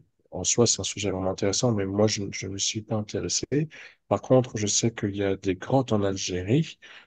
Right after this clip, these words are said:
où il y a des gravures particulières qui ont été observées,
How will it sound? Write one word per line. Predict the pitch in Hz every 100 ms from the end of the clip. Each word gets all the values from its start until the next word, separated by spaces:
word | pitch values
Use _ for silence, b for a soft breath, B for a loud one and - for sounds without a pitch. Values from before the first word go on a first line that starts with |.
| B _
où | 120 117 127 110
il | 95
y |
a | 90
des | 92
gravures | - 104 107 104
particulières | 90 - 87 - 90 98 104
qui |
ont | 92
été | 87
observées, | 87 - - 82 98 110 123